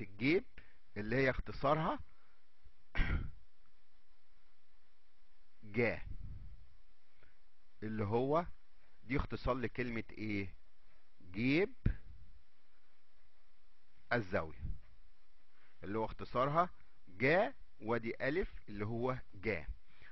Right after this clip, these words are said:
دي دالة اسمها دالة الجيب. دالة الجيب اللي هي موجودة على الآلة تحت مفتاح مسمى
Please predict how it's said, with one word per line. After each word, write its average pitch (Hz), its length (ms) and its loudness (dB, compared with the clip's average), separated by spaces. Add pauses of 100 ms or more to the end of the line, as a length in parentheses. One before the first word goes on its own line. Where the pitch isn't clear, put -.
(120)
دي 175 200 0
دالة 170 420 8
اسمها 143 360 0
دالة 131 400 0
الجيب. 98 460 -4 (100)
دالة 202 400 8
الجيب 160 340 6
اللي 131 180 4
هي 156 220 6
موجودة 127 640 4 (300)
على 131 260 4
الآلة 147 540 2 (360)
تحت 123 320 2
مفتاح 110 480 0
مسمى 120 480 0